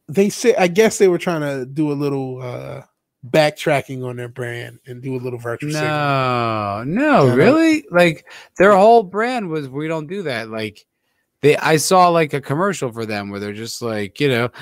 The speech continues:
Speaker 2: "Well, you guys are arguing about what bathroom you can use. We're, like, here not giving a fuck." And then he gets behind a big machine gun, like, "Tut, tut, tut, tut, tut, tut, tut, tut."
Speaker 1: Yeah.
Speaker 2: So what did he do? What did he say?
Speaker 1: Uh, I, and I, uh, you know, unfortunately, um,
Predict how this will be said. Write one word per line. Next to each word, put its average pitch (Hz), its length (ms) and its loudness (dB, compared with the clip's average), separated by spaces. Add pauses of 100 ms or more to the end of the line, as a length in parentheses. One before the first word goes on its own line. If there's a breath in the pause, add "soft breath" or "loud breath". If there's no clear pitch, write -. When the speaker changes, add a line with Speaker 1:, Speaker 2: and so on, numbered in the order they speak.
(160 loud breath)
Speaker 2:
"Well, 120 80 0
you 160 120 4
guys 175 200 4
are - 100 -2
arguing 147 360 0
about 131 180 -4
what 127 180 -8
bathroom 127 420 -2
you 104 120 -6
can 98 100 -10
use. 110 260 -6
We're, 135 180 2
like, 139 240 2
here 131 280 0
not 135 220 -2
giving 147 180 2
a 120 80 -2
fuck." 92 300 -4
And 92 80 -14
then 95 60 -10
he 101 60 -8
gets 107 160 -8
behind 104 280 -2
a 92 40 -8
big 95 220 -8
machine 101 320 -8
gun, 92 140 -10
like, 92 120 -20
"Tut, - 140 -18
tut, 104 120 -12
tut, 101 120 -14
tut, 101 140 -18
tut, 104 120 -16
tut, 98 120 -20
tut, - 100 -20
tut." - 20 -4
Speaker 1:
Yeah. 247 480 2 (1080)
Speaker 2:
So 120 160 -4
what 139 120 6
did 143 100 4
he 143 100 4
do? 135 260 2
What 98 120 -8
did 110 80 -8
he 107 40 -8
say? 104 220 -12 (680 loud breath)
Speaker 1:
Uh, 147 460 -10
I, 170 220 -6
and 170 180 -4
I, 170 140 -2
uh, 170 140 -4
you 160 140 0
know, 175 180 4
unfortunately, 165 680 2
um, 147 440 0